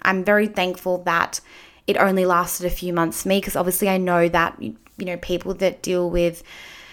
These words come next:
um, sadness and things like that can be, you know, years long. And so I'm definitely not, you know, sitting here and, and, and playing a victim or anything like that. I definitely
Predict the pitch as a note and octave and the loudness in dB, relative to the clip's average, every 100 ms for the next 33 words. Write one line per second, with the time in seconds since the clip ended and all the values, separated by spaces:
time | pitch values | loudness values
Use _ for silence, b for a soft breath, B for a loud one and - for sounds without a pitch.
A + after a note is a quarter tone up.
0 | B B _ - F3+ F3 E3+ E3+ - - | B B _ -2 0 0 -2 -4 -10 -12
1 | - - G#3+ F#3 F#3 F#3 F#3 F#3 F3+ F3+ | -8 6 8 8 6 0 0 0 0 0
2 | F3 F3 - E3 F3+ A3 A3 - - - | 0 0 2 6 8 8 4 -4 -4 -10
3 | - G3 F#3 F#3 - - - _ - - | 0 2 4 2 -4 -16 -20 _ -20 -2
4 | G#3 F#3+ F#3 - - _ _ A3+ F3+ F3+ | 0 0 -2 -6 -14 _ _ -4 -2 -2
5 | F#3+ - A3+ C#4 B3 F#3+ E3+ E3+ F3 - | -4 -8 4 6 8 8 6 6 2 2
6 | F3+ F#3 F#3 - - G3+ F#3 F#3+ A3 A3 | 2 4 0 -4 -2 2 2 2 0 0
7 | G#3 G3 F3+ - G3+ F3 F3 - A#3+ A3 | 0 2 0 0 -2 -2 -2 4 8 8
8 | G3+ F#3 F3+ F3+ - F#3 - - F#3+ - | 6 4 2 0 -4 -4 -4 -4 -2 -2
9 | F3+ F#3 F3 F3+ F#3+ F3 F3 F3 F3+ E3+ | 0 2 0 -2 -2 0 0 0 -2 2
10 | F3+ F3 F3 F3+ G3+ G3+ F#3 F3+ | 4 4 2 0 0 -2 0 0